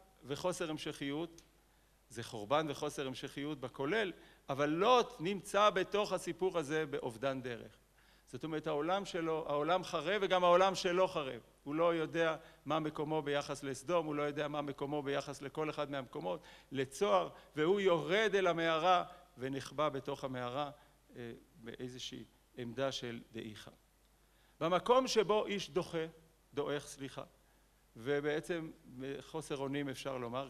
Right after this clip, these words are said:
"קמה אישה ועושה מעשה." יצר חיים, כמו שאמרנו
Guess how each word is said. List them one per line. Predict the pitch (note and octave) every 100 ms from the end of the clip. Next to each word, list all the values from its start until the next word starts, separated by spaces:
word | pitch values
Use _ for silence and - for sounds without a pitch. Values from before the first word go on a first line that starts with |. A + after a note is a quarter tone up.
| -
"קמה | - F#3+ A#3 A#3 G#3+
אישה | F#3 E3+ - D#3 D#3+ D#3 - - _ _ _ _ _ _ _
ועושה | B2 A#2 - B2
מעשה." | A#2 A2+ - E2+ _ _ _ _ _ _ _ _ _ _ B2
יצר | G3 A3 A3+ F3+
חיים, | G3 F3 G#3+ G#3
כמו | F3+ F3+
שאמרנו | E3+ E3+ E3 E3+ E3 D3+